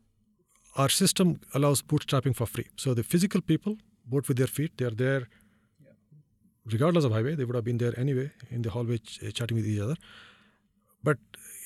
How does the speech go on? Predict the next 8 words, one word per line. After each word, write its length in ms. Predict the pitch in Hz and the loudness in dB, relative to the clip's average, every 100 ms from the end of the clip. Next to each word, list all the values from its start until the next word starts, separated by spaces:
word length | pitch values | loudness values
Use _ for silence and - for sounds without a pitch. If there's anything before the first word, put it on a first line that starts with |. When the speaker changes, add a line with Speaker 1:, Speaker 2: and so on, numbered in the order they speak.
| - - 135 | -16 -6 -4
Speaker 1:
because 340 | 147 190 - | 4 6 6
highway 280 | 165 175 180 | 4 6 6
is 120 | 131 | 6
really 140 | 160 160 | 4 4
about 200 | 135 - | 2 0
instrumenting 420 | 127 143 147 131 | 0 2 0 0
the 80 | 107 | 0
environment 460 | 113 135 156 185 | 2 2 2 -2